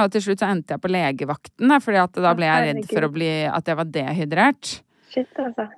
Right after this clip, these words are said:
Speaker 1: Eh, og det, de er bare sånn, "Du må drikke vann." <laughs> Bare sånn, det kaster jeg opp igjen. Det er bare sånn, "Du må bare drikke vann."
Speaker 2: Å, herregud.
Speaker 1: <laughs> Ja.
Speaker 2: Det er sykt å kaste opp så lenge.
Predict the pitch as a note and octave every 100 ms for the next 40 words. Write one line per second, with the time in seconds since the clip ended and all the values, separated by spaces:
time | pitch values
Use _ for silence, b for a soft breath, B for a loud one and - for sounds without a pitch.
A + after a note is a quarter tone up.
0 | _ - G#3 G3 F#3 F#3 - G3+ G3 G3
1 | - - F#3 G3+ F3+ F#3+ B3+ F#3 D#3 D3
2 | E3 E3 D#3+ D#3 D#3 E3 - C#3+ C3 A3+
3 | E3+ D#3 G#3 G3+ G3 E3 F3 - F#3 -
4 | - B2+ - G#3+ A3+ E3+ D3 C#3 D#3 D#3+
5 | D#3 D3 D3+ C#3 E3+ - C3 C#3 A3 C4+
6 | A#3+ A3+ - - B3 A3 A3 A#3 A#3+ -
7 | - - G3+ - - - _ B B B3
8 | B B - B3 B3+ - - - C4 -
9 | B3 C4 A#3+ G#3+ A3+ G#3 G3+